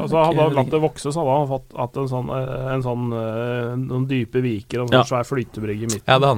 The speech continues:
Speaker 2: nok hatt.
Speaker 1: Ja.
Speaker 2: Mm, mm.
Speaker 3: Men har du, du har fortsatt ikke funnet maskinen din, eller?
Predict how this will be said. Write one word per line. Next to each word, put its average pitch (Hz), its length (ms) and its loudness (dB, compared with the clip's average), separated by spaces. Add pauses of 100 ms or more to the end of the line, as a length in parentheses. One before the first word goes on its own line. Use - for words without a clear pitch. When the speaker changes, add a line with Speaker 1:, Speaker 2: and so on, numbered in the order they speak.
(120)
Speaker 2:
nok 95 100 2
hatt. 131 240 2
Speaker 1:
Ja. 120 100 -8 (120)
Speaker 2:
Mm, 101 340 2
mm. 98 220 2 (580)
Speaker 3:
Men 170 200 2 (120)
har 139 180 6
du, 143 540 0
du 131 160 2
har 135 80 4
fortsatt - 380 -6
ikke 107 520 2
funnet - 220 0
maskinen 107 440 2
din, 175 180 2
eller? 359 180 0